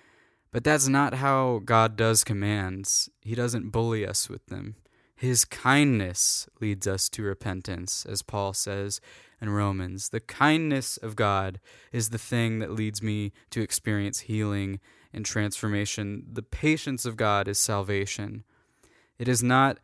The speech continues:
an impatient pressing down on myself and going, "Jordan, you need to stop being fearful and you need to stop it right now."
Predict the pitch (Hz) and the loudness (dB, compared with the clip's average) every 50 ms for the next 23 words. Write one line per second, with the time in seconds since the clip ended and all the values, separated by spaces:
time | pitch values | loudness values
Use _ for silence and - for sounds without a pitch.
0 | - - 127 127 110 131 127 135 135 - 120 127 127 127 - - - 131 120 120 | -4 0 0 2 4 4 4 2 2 0 2 2 2 2 2 2 2 2 2 2
1 | 117 - - _ _ _ _ _ _ _ - - - 127 127 127 - - 127 123 | -2 -6 -12 _ _ _ _ _ _ _ -4 4 8 8 8 8 8 6 6 4
2 | 113 113 113 113 113 113 113 110 107 104 104 104 104 - - - 110 104 104 104 | 6 6 6 8 8 6 6 4 2 2 0 0 0 0 0 0 0 0 0 -2
3 | - - 107 101 104 104 104 104 107 107 104 107 113 117 107 101 107 107 107 110 | -4 -6 -4 -4 -2 -2 -2 -4 -4 -4 -4 -4 -4 -2 -4 -4 -4 -6 -8 -8
4 | - - 104 95 - 107 104 104 - - 131 135 131 - - 104 98 98 101 101 | -8 -6 -6 -6 -6 -6 -8 -8 -6 -2 -2 -2 -2 -2 -4 -6 -4 -2 -4 -4
5 | 101 98 104 101 98 101 - - - 98 104 - 101 98 104 98 95 - - 120 | -4 -4 -6 -6 -6 -6 -6 -4 -4 -6 -6 -6 -4 -4 -2 -4 -4 -4 -2 0
6 | 123 120 101 101 104 | 0 0 0 -2 -6